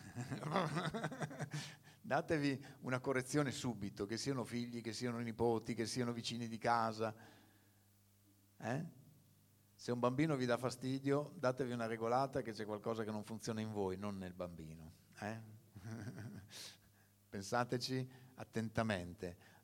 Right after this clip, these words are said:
A Gesù i bambini non davano mai fastidio, d'accordo? Eh? E se nei nostri culti i bambini fanno un po' di rumore, sono solo vivi e sono solo bambini, e quindi gli vogliamo bene lo stesso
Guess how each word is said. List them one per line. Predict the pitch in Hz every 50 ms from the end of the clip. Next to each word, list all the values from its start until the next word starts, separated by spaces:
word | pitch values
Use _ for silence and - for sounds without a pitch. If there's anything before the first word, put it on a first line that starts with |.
| - - -
A | - 98
Gesù | 90 92 92 87 87 107 127 143 165 160 156 - - -
i | - -
bambini | - 101 98 95 92 98 101 104 104 113 120 120 - - -
non | - 104 104 110
davano | 101 95 90 90 92 95 95 90
mai | 85 82 80 92 95 98 95 107 107 117 - -
fastidio, | - - - - - - 76 71 69 71 78 80 80 - - - - - - _ - - _ _
d'accordo? | - - - - 95 98 123 147 135 104 80 78 - - - - - - - - - -
Eh? | - 113 113 123 123 123 - - - - - -
E | - - 104
se | 104 - 139 139
nei | 143 147 143
nostri | 143 151 143 - 147 -
culti | - 151 160 156 -
i | 139
bambini | - 123 117 117 127 139 143 139
fanno | - 120 120 117 117
un | 113
po' | 113 117
di | 113 113
rumore, | 113 113 120 120 113 101 95 90 92 95 110 127 131 - - - - - - - - - - - _ - - - _ _ - - _ _ _ _ _ _ _
sono | - - 92 95 98 95
solo | 92 - 127 131 131 135
vivi | 113 95 85 80 80 80 80 78 78 82 - - - - - - -
e | - -
sono | - - 78 78 80 85
solo | - - 90 87 101
bambini, | 104 107 101 104 101 92 82 71 71 71 73 73 76 - - - - - - -
e | -
quindi | - 95 95 95 104 98
gli | 98 92
vogliamo | 95 95 82 85 85 85
bene | 82 - 82 78 78 80 80 80
lo | 80 78
stesso | - - 80 73 - - - - - 78 -